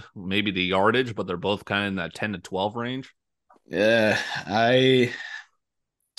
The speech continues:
Speaker 2: I would trust, uh, Williams to at least get in the end zone once. Swift, it's a little irritating. He actually did,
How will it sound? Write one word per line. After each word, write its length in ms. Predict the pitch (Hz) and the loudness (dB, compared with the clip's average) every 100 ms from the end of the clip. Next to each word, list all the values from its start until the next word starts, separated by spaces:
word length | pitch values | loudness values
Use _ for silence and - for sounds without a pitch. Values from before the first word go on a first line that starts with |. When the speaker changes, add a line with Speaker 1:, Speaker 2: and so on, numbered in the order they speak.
| - | -6
Speaker 2:
I 140 | - 160 | 0 4
would 200 | 175 - | 4 2
trust, 460 | 139 127 123 - | 4 4 2 0
uh, 460 | 113 107 104 101 - - _ _ | 0 2 0 -2 -6 -10 _ _
Williams 480 | 120 117 113 110 - | 2 4 4 2 0
to 80 | 104 | -4
at 140 | 80 | -2
least 240 | 113 120 | 0 0
get 160 | 107 98 | -2 -6
in 80 | 87 | -6
the 180 | 95 98 | -6 -4
end 140 | 98 | -2
zone 300 | 92 87 95 | -4 -6 -6
once. 580 | 98 107 113 - - - _ _ _ _ _ _ | -2 0 0 -2 -6 -6 _ _ _ _ _ _
Swift, 580 | - - 120 131 131 - - | -10 0 6 6 4 -4 -4
it's 580 | 101 104 101 - - - | -2 -2 -4 -4 -4 -6
a 40 | |
little 280 | 92 117 117 | -2 2 4
irritating. 480 | 110 113 107 104 101 | 4 2 0 -2 -2
He 140 | 104 131 | -4 -2
actually 360 | 156 - 131 | -2 0 0
did, 580 | 101 - 120 135 143 135 | 0 -2 -2 0 -2 -6